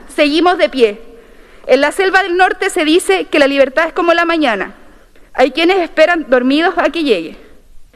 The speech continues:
pero hay quienes se desvelan y caminan la noche para alcanzarla. Somos las adictas al insomnio que la historia desespera. Alma mía, Ligüen, niñas del presente y del futuro, pariremos un nuevo horizonte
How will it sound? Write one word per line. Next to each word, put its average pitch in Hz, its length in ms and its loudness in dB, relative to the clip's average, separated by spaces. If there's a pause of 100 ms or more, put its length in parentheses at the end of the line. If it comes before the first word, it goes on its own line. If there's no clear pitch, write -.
(120)
pero 262 140 4
hay 277 80 2
quienes 302 240 -2
se 294 140 2
desvelan 269 560 2
y 240 80 -8
caminan 277 340 0
la 254 120 0
noche 262 220 -4
para 285 140 2
alcanzarla. 285 720 -2 (600)
Somos 269 280 2
las 302 140 -2
adictas 262 360 -2
al 254 60 -2
insomnio 285 720 0
que 254 120 0
la 208 60 0
historia 233 300 0
desespera. - 580 -6 (1300)
Alma 339 320 0
mía, 269 380 -2 (680)
Ligüen, 202 440 0 (840)
niñas 320 320 4
del 339 120 0
presente 285 460 0
y - 20 -2
del 277 140 0
futuro, 220 440 -6 (840)
pariremos 311 540 2
un 320 100 4
nuevo 339 160 4
horizonte 254 720 -2